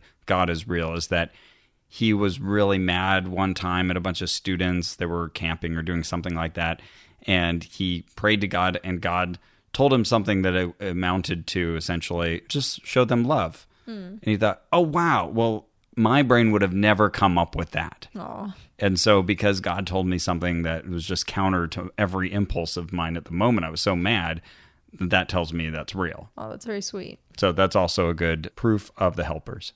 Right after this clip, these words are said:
Speaker 2: But in this case, no. She was saying, "No, no. If you hear that you should just love everybody, that's not a helper 'cause it's fucking obvious."
Speaker 1: Oh, well, sure. But she was also making the point that if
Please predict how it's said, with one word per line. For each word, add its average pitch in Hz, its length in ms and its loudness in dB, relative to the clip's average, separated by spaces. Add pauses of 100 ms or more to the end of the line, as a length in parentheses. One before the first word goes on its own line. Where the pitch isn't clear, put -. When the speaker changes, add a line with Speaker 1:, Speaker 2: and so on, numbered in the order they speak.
Speaker 2:
But 220 380 4
in 214 120 -2
this 226 180 -2
case, 196 300 -2
no. 196 480 0 (160)
She - 200 -2
was 220 200 0
saying, 185 380 2
"No, 214 160 2
no. 202 480 2 (440)
If 214 160 -2
you 240 280 4
hear 196 640 2 (200)
that 208 840 2 (440)
you 214 140 -2
should - 160 -6
just 202 180 -4
love 196 160 2
everybody, 262 600 2 (200)
that's 226 260 4
not 226 220 6
a 214 40 4
helper 185 320 2
'cause 196 140 -8
it's 190 140 -6
fucking 196 300 2
obvious." 180 800 2
Speaker 1:
Oh, 143 100 10
well, 139 440 2
sure. 90 320 4
But 104 240 6
she 110 100 2
was 98 140 2
also 95 220 6
making 90 320 0
the 87 80 0
point 87 340 -2
that 82 360 -2
if - 380 -6